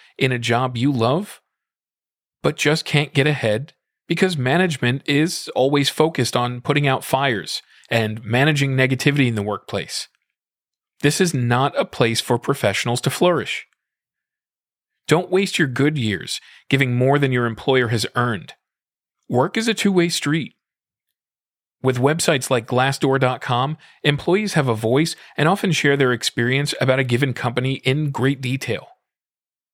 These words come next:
Rewards like trophies only count for so much.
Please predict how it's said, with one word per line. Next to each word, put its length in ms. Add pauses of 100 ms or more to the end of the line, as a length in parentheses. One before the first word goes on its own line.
Rewards 600
like 180
trophies 600 (340)
only 260
count 280
for 100
so 200
much. 460